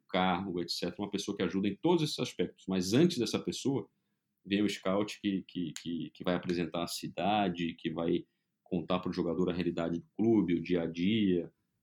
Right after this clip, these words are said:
é, e, e vai ser uma figura ali, a primeira figura de, de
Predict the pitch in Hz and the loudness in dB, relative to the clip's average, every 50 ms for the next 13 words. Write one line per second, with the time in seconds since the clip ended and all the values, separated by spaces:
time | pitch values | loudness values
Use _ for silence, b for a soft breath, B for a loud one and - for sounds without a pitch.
0 | _ _ 92 80 - - 87 82 80 92 87 98 95 95 - - 101 107 107 104 | _ _ -8 -6 -2 -2 -2 0 -2 -2 0 2 0 2 2 0 0 0 0 -2
1 | - 104 101 101 101 113 113 107 95 92 101 107 110 - - 95 - - _ - | -2 -2 0 4 4 4 4 4 4 4 4 4 4 2 -2 -6 -10 -4 _ 2
2 | - 107 104 107 117 123 127 127 - - 110 98 101 104 117 123 120 113 113 107 | 4 4 6 6 4 4 4 2 2 0 2 2 4 4 4 4 4 2 2 2
3 | 95 90 80 - - _ _ - - 90 90 87 85 78 - 82 82 82 82 80 | 0 0 -2 -6 -12 _ _ -8 -4 -2 -2 -2 -4 -6 -8 -12 -14 -14 -14 -18